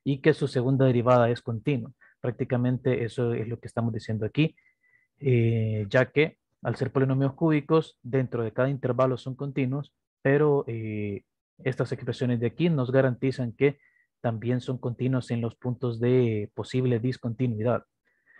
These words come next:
Entonces, lo que nos falta aquí es, eh, garantizar que la primera derivada es continua y que en los extremos,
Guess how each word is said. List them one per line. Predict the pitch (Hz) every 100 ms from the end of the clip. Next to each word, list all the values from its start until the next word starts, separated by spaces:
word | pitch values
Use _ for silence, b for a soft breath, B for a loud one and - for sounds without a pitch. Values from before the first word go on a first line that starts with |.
| b _ _
Entonces, | 127 127 127 - 143 139
lo | 120
que | 120
nos | 113
falta | 120 120 131
aquí | - 156 170 _ _ _ _ _ _
es, | 127 127 127 127 123 120 117 113 110 104 - _ _ _ _ _ _ _ _
eh, | - 120 117
garantizar | 117 117 117 117 - 139 151
que | - 156 -
la | 131 123
primera | 113 117 143
derivada | 147 139 139 143 127
es | 120 -
continua | 139 127 147 135 160 - _ _ b _
y | 143 160 -
que | 139 127 120 117
en | 120
los | 120
extremos, | 113 - 147 143 139 175 -